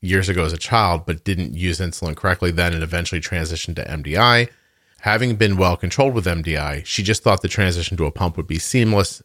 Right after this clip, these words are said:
and it wasn't. Kristen says, "Try not to put too much pressure on yourself when you make the switch." She found it stressful to learn to use a new piece of equipment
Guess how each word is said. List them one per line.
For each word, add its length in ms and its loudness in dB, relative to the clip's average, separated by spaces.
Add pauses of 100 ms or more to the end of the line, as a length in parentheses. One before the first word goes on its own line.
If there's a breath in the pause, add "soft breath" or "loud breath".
and 300 -6
it 160 -2
wasn't. 340 -2 (540)
Kristen 420 0
says, 280 2
"Try 260 2
not 140 2
to 80 -2
put 180 0
too 140 -2
much 200 0
pressure 300 2
on 100 -4
yourself 440 -4
when 100 -2
you 80 -2
make 200 -6
the 80 -4
switch." 460 -6 (600)
She 160 -6
found 220 0
it 120 -4
stressful 500 0
to 140 0
learn 320 2
to 120 -4
use 220 2
a 60 0
new 180 2
piece 220 -2
of 80 0
equipment 500 -2